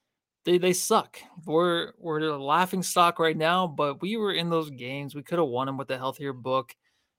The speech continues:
And then the, the next game, the second game where he didn't even play, that was a close game without him because it just showed how much he did hurt this team. If he's healthy, we'll be fine.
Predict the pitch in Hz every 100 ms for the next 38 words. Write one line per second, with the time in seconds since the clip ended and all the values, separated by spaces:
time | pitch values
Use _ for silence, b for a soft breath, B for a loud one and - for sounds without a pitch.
0 | _ - 143 147 147 139 135 151 - 143
1 | 156 180 - 175 185 185 143 123 165 160
2 | 165 143 165 180 151 139 160 165 139 -
3 | 139 170 247 226 - - 226 247 214 202
4 | 196 202 190 196 226 233 127 120 - 151
5 | 160 175 - 175 175 170 170 160 147 160
6 | - 147 156 143 127 - 131 127 120 _
7 | _ _ _ _ _ 139 214 220 202 190
8 | 185 175 151 156 156 143 123 113 110